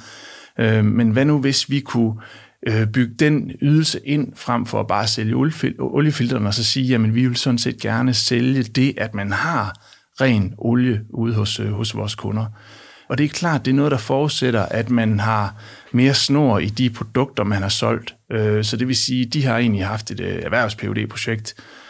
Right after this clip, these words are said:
hvor de har fået en, øh, en forsker til at kigge på, hvordan vi kan lave det, der hedder condition monitoring. Altså se på, hvordan de maskiner har det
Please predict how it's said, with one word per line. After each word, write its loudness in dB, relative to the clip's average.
hvor 2
de 2
har -2
fået 2
en, 0
øh, -2
en -6
forsker -4
til -4
at -2
kigge -6
på, -2
hvordan 0
vi 0
kan -4
lave 0
det, 0
der 0
hedder -2
condition 0
monitoring. -2
Altså -2
se 0
på, 0
hvordan 2
de 0
maskiner 2
har 0
det -10